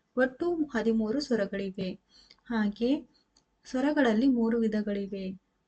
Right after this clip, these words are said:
ಹ್ರಸ್ವ ಸ್ವರ, ದೀರ್ಘ ಸ್ವರ, ಪ್ಲುತ್ವ ಸ್ವರ. ಹ್ರಸ್ವ ಸ್ವರ ಎಂದರೆ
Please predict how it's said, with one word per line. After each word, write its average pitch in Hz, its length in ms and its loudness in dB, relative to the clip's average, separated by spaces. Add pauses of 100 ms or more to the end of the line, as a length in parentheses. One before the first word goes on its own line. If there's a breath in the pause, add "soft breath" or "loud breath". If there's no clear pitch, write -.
(140)
ಹ್ರಸ್ವ 247 380 0
ಸ್ವರ, 226 260 2 (260)
ದೀರ್ಘ 262 380 0
ಸ್ವರ, 220 300 -4 (120)
ಪ್ಲುತ್ವ 233 400 -4
ಸ್ವರ. 202 280 -4 (1700)
ಹ್ರಸ್ವ 285 320 0
ಸ್ವರ 285 220 0 (100)
ಎಂದರೆ 202 380 -2